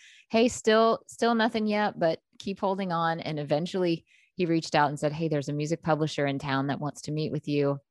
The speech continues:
And I met with Michael, uh, who's still a dear friend, and we ended up working together for eight years. And he took me over to Michael W. Smith, and who ended up signing me to his label. And so it all went very fast.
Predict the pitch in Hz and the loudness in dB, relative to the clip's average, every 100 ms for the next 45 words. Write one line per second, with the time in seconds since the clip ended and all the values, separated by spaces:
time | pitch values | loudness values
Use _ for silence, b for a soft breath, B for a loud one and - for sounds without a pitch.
0 | b b b b - 151 147 147 151 151 | b b b b -4 0 2 2 4 2
1 | - 147 151 151 - _ 147 143 143 - | 2 0 -2 -2 -14 _ -4 0 0 0
2 | 156 226 262 185 - 143 143 151 143 - | 0 0 -2 -6 -2 0 0 -2 -4 -2
3 | 139 143 135 139 - 135 139 139 135 139 | -2 0 0 -2 -2 -2 0 -2 -2 -2
4 | 147 160 135 139 143 139 143 131 135 131 | -4 -4 -4 -2 -2 -4 -6 -4 -4 -4
5 | 131 139 - 151 - 127 139 143 139 - | -6 -6 -2 0 0 0 2 2 0 -6
6 | - b b b _ 147 139 - 165 160 | -14 b b b _ -4 -4 0 2 2
7 | - 160 160 147 139 139 - 143 143 139 | 0 -2 0 0 0 -2 -4 -4 -2 -2
8 | 131 131 131 131 - 165 160 156 - 151 | -2 -6 -6 -8 -4 0 0 0 -4 -6
9 | 135 - - - 156 147 143 - - 139 | -4 -8 -12 -8 -2 -2 -2 -4 -4 -2
10 | 147 - 143 139 139 135 131 143 131 131 | -4 -2 -2 -2 -2 -4 -4 -4 -4 -2
11 | 151 160 143 143 139 - B B B B | 2 2 2 2 2 0 B B B B
12 | 175 180 185 - 240 240 190 135 165 160 | -2 2 2 4 4 4 0 0 0 2
13 | 147 - 127 139 - - | 0 -2 -4 -4 -10 -16